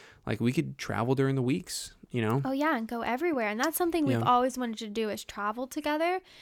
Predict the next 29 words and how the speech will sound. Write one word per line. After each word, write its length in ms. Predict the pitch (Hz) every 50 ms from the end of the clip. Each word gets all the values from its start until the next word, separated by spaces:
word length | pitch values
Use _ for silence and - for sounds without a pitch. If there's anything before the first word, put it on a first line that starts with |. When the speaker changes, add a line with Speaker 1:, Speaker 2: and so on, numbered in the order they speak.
| - - - _ -
Speaker 2:
as 100 | 247 240
before 380 | - - 262 254 - 285 277 269
we 80 | 262
have 200 | 226 240 226 -
kids, 520 | - - 220 214 202 233 277 302 302 - -
because 580 | - 247 233 - 262 240 226 226 220 214 - -
it's 180 | - 254 - -
just 160 | - 240 -
gonna 140 | - 262 254
be 120 | 254 277 -
us, 360 | - 339 311 - 214 - -
and 160 | - 240 233
we 120 | 240 254 240
can 240 | - - 269 220 226
go 220 | - 233 233 262 294
places 460 | 294 - 269 247 233 - - 220 220
and 180 | 220 214 214 220
see 300 | - - - 247 254 262
new 160 | 269 262 254
things 440 | 254 - 262 254 254 240 233 226 233
and, 120 | 233 220
like, 220 | 214 208 214 - - - - - - -
just 180 | 262 269 - 269
experience, 720 | 247 - - - - 254 254 247 240 240 233 233 233 - -
like, 160 | 220 214 -
this 220 | - 233 226 - 233
new 180 | 233 240 240
adventure 500 | 226 214 208 233 220 220 220 - - 220
together 680 | 214 - - 214 - 208 190 196 202 220 226 240 262 277